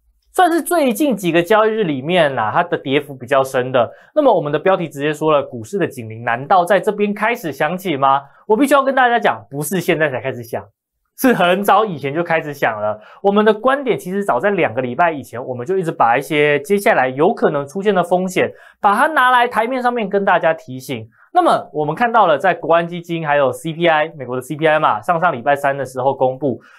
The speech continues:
让整个反弹的时间被延续了。不过我认为啊，到了八月的下半个月，也就是最后的这两个礼拜，大家一定要特别特别的小心。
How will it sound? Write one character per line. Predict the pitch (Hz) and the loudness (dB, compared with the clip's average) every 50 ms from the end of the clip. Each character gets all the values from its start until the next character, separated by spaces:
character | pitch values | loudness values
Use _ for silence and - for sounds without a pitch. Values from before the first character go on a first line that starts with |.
| _ _ _ | _ _ _
让 | 247 285 262 226 202 175 | 0 0 0 0 -2 -6
整 | - 180 160 143 127 117 | -2 0 0 0 0 0
个 | 123 147 139 | 0 0 0
反 | 135 139 135 120 | 2 0 -2 -2
弹 | 120 123 127 | -2 -6 -8
的 | 131 | -8
时 | 127 127 131 127 | -8 -8 -10 -8
间 | 131 147 147 | -6 -6 -2
被 | 151 156 135 | -2 -2 -2
延 | 123 113 110 117 | -2 -4 -6 -8
续 | 110 110 139 127 | -10 -6 -4 -2
了。 | 117 104 - - | -2 -2 -4 -6
不 | _ 202 | _ 0
过 | 208 330 294 | 2 4 4
我 | 196 180 | 6 6
认 | 233 254 202 | 4 4 4
为 | 156 127 | 4 2
啊， | 208 202 | 2 2
到 | - 226 214 | 2 2 2
了 | 185 160 | 2 2
八 | - - 185 185 190 | 2 2 2 2 2
月 | 202 185 | 0 -4
的 | 170 160 156 139 127 120 113 113 - | -2 0 2 2 2 2 -2 -6 -12
下 | - - - 190 160 | -4 0 2 2 4
半 | 165 190 175 160 | 4 2 0 0
个 | 143 135 | -2 -4
月， | 135 160 165 139 110 | -2 0 -2 -2 -2
也 | - 117 107 | -4 -10 -8
就 | 120 | -6
是 | 139 147 143 | -6 -6 -2
最 | - 165 139 | 0 2 2
后 | 139 147 139 | 4 2 0
的 | 120 113 | 0 -2
这 | 107 - 156 | -2 -2 0
两 | 135 127 110 104 | 0 0 -2 -2
个 | 107 | -4
礼 | 113 113 107 104 | -8 -8 -8 -4
拜， | - 143 135 120 - - - - - _ | 0 0 0 0 0 -6 -18 -20 -20 _
大 | - 226 247 196 175 | 0 0 0 0 -2
家 | - 202 185 185 196 - | 0 2 2 2 0 -2
一 | 170 151 - _ | -10 -16 -16 _
定 | - 208 170 170 | -6 -6 0 2
要 | 175 165 165 | 2 2 2
特 | 165 - 196 175 | 0 -2 -2 -2
别 | 127 120 110 | -2 -2 -8
特 | 104 - 160 147 | -8 -4 -4 -4
别 | 131 120 113 | -2 -4 -8
的 | 113 110 | -8 -8
小 | - - 104 98 | -6 -4 -6 -6
心。 | 98 - 127 120 117 123 | -6 -8 -8 -8 -8 -10